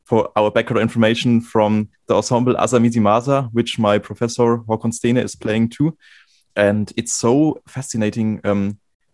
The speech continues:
how big the, uh, the, the difference between the scenes are. Yeah, you would describe that as a much active scene with the Ultima Festival too there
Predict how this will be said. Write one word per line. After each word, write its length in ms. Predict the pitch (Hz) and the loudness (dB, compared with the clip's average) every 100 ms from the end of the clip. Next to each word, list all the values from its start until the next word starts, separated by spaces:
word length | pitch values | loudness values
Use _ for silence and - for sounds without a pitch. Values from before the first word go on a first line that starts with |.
| _ | _
how 300 | - - 120 | -16 -2 0
big 280 | 123 139 - | 0 -6 -4
the, 240 | 120 110 107 | -6 -4 -4
uh, 380 | 101 101 101 107 _ _ _ _ _ _ _ _ - | -4 -4 -6 -10 _ _ _ _ _ _ _ _ -4
the, 220 | 101 98 | -2 -2
the 60 | 98 | -2
difference 380 | 147 143 131 98 | -4 -2 -4 -4
between 280 | - - 113 | -8 -4 -2
the 80 | |
scenes 420 | 107 - 160 147 - _ - | -4 -6 -6 -8 -10 _ -4
are. 440 | 90 87 90 90 | -4 -2 -4 -4
Yeah, 220 | 101 98 - | -4 -4 -6
you 320 | 101 101 123 | -10 -4 -2
would 120 | 127 | -2
describe 380 | - - 123 117 | -6 -4 0 0
that 120 | 117 | -2
as 240 | - 110 - - | -2 -4 -4 -8
a 260 | 104 101 104 _ _ _ 110 | -4 -4 -6 _ _ _ -2
much 260 | 117 117 - | -2 -2 -6
active 300 | 131 - 120 | -8 -6 -8
scene 380 | - 120 113 113 | -6 -4 -4 -4
with 160 | 107 | -10
the 160 | - 113 - | -8 -8 -6
Ultima 320 | - 117 123 117 | -2 -2 0 -2
Festival 520 | 123 117 113 110 110 | -2 -6 -2 0 0
too 280 | - 123 120 | -2 -4 0
there 340 | 113 113 117 | 2 2 0